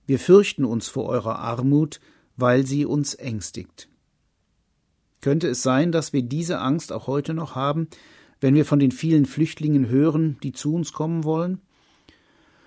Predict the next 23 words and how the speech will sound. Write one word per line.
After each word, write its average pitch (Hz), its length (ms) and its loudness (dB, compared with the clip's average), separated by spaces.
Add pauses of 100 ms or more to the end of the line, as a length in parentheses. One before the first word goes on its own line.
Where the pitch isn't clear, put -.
(200)
Ein 147 120 4
Blick 196 180 4
auf 208 140 2
die 165 120 -2
Pfingstgeschichte 180 920 -4
zeigt, - 640 -4 (320)
der 147 100 2
Geist 143 340 2
Gottes 165 380 -2
vertreibt - 640 -4
die 123 100 -2
Angst. - 480 -10 (400)
Die 131 80 0
Bibel 156 400 4
nennt 147 300 4
ihn 147 260 -2
Tröster. 135 680 -2 (800)
Verständigung 180 800 0
unter 165 280 -2
uns 143 220 -2
Menschen 151 400 2
ist 127 220 -6
möglich, 156 580 2